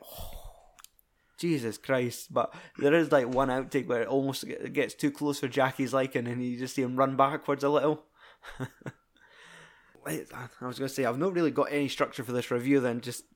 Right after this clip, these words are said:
sit and talk, uh, aimlessly on how much I like it and all the different things about it, but it does have the, the v-, okay, let's go to the very start of the film, the,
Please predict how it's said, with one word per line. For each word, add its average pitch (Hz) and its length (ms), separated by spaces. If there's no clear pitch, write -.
sit - 320
and 123 160
talk, - 400
uh, 135 40
aimlessly 127 640
on 117 80
how 120 140
much 120 200
I 117 60
like 123 260
it - 180
and 120 220
all 127 100
the 120 80
different 123 300
things 117 240
about 123 300
it, 95 120
but - 220
it 131 320
does 160 260
have 147 340
the, 123 800
the 135 120
v-, 113 200
okay, 127 320
let's 131 220
go 135 180
to 120 140
the 120 60
very 131 240
start 127 240
of 110 40
the 127 80
film, 120 360
the, 120 300